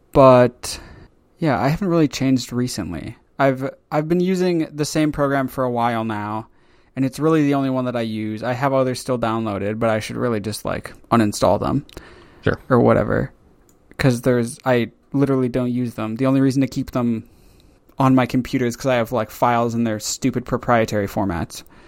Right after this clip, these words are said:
Speaker 2: Hmm.
Speaker 1: But currently the one that I use is Fusion three sixty, and it's, like, cloud-based, which is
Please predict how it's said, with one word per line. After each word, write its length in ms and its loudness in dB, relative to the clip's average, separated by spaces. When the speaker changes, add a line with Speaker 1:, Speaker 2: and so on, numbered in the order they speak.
Speaker 2:
Hmm. 240 2
Speaker 1:
But 560 0
currently 300 4
the 100 2
one 140 2
that 100 0
I 40 4
use 320 0
is 280 -4
Fusion 300 0
three 160 -2
sixty, 520 -4
and 600 4
it's, 260 0
like, 220 6
cloud-based, 720 2
which 100 -8
is 180 -6